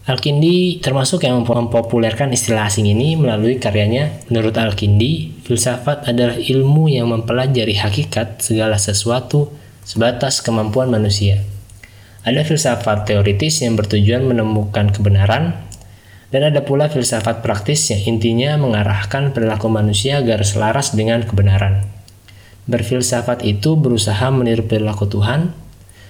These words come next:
Filsafat adalah upaya manusia mengenal dirinya, tambah Al-Kindi.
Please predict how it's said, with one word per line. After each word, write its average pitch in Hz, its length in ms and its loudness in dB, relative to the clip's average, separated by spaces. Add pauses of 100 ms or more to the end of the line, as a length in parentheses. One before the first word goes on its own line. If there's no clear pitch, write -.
(260)
Filsafat 147 560 0
adalah 127 240 0
upaya 151 320 0
manusia 123 400 0
mengenal 113 320 0
dirinya, 104 520 2 (120)
tambah 113 240 0
Al-Kindi. 101 680 0